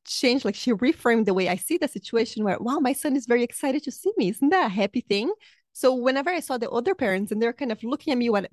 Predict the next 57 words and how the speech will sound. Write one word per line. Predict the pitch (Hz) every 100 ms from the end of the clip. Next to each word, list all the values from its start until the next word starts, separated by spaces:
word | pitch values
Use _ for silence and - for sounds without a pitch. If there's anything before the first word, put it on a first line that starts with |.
| 196
before | 226 - 247
I | 214
perceived | 208 214 - 214 185
as | 185
judgmental, | 160 180 156 165 302 - 170 185 - - _ _
now | 226 254 262
I | 247
was | 247 247
looking | 247 - 302
at | -
the | 202 -
pride | - 220 208
moment. | 220 269 - - - _
"Look | 220 302
at |
my | 415
child. | 359 - 381 480 208
Look | 269
how | -
much | 403 403
he | -
loves | 311 339 480 440 -
me," | 247 180
right? | 180 214 220
And | 220 208
gave | 220 226
him | 254 208
this | 196
big | - 185
hug. | 196 196 165 _ - _ _
So, | - 277
of | 233
course, | - 277 -
just | - 254 196
that | 220 202
one | 175 220 403
situation | - 381 - 370 -
that | 254
she | 262 240
coached | - 349 - -
me | 214
on | - 175 208 _ _ _
helped | - 254 - _
transform | - 247 240 - 247 254
my |
relationship | 220 214 214 220 196 190 -
with | -
my |
children. | 165 - 311 427 180 196 320
It | 240
wasn't | 262 285
the | 226
idea | 208 196 214 226 185
of | - 185
that | 190 170
coaching | - 180 -
session, | - 160 -